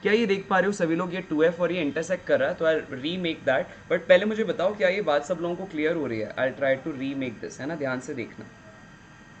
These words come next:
ये दोनों race two F पर ही वापस intersect कर जा रही है। इसका मतलब क्या है? अगर तुमने, अगर तुमने object को टू एफ पर रखा है, this was the object, तो जो image बन के आती है, वो भी टू एफ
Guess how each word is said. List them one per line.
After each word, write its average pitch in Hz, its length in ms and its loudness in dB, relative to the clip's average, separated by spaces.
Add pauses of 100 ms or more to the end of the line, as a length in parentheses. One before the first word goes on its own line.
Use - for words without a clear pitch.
(460)
ये 196 120 -2
दोनों 170 400 0
race 165 340 -2 (200)
two 202 160 4
F 262 260 4
पर 233 120 8
ही 269 60 4
वापस 185 460 2
intersect 170 480 0
कर 143 120 2
जा 117 200 0
रही 110 100 0
है। 110 60 -4
इसका 226 220 -2
मतलब 165 380 0
क्या 175 160 2
है? 208 120 -4 (360)
अगर 208 280 10
तुमने, 151 400 2 (220)
अगर 160 260 6
तुमने 143 380 0 (300)
object 156 480 2
को 277 120 4
टू 202 240 2
एफ 196 200 0
पर 190 100 2
रखा 139 240 2
है, 113 100 -2
this 143 180 -2
was 165 180 4
the 180 100 0
object, 123 320 2 (300)
तो 240 100 4
जो 277 120 4
image 196 480 2
बन 202 240 2
के 202 120 2
आती 143 280 4
है, 175 60 2
वो 151 240 2
भी 190 160 0
टू 151 240 4
एफ 156 160 0